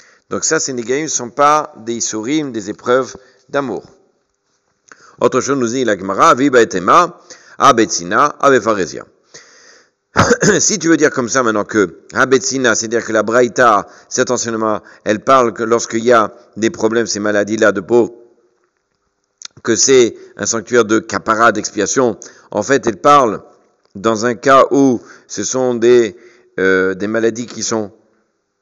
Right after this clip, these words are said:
euh, discrets, à savoir recouverts par les habits, donc qu'on ne voit pas.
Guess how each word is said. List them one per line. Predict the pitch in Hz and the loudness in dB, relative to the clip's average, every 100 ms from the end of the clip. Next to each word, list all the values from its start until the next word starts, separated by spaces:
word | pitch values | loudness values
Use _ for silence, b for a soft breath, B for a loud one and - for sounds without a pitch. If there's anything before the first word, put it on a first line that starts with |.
| _ _ - | _ _ -8
euh, | 92 90 | -6 -8
discrets, | 87 101 101 - 113 151 - - _ _ _ _ _ _ _ | -10 -12 -12 -4 0 0 -4 -16 _ _ _ _ _ _ _
à | 117 | -4
savoir | - 117 113 101 | 0 2 0 0
recouverts | 113 - 110 113 92 | -4 -4 -2 -2 -2
par | 92 | -6
les | 87 | -6
habits, | 80 104 170 - _ | -4 -4 -6 -10 _
donc | - 87 | -16 -10
qu'on | 95 | -6
ne | 92 | -6
voit | 80 - | -4 0
pas. | 143 202 - _ | 0 0 -10 _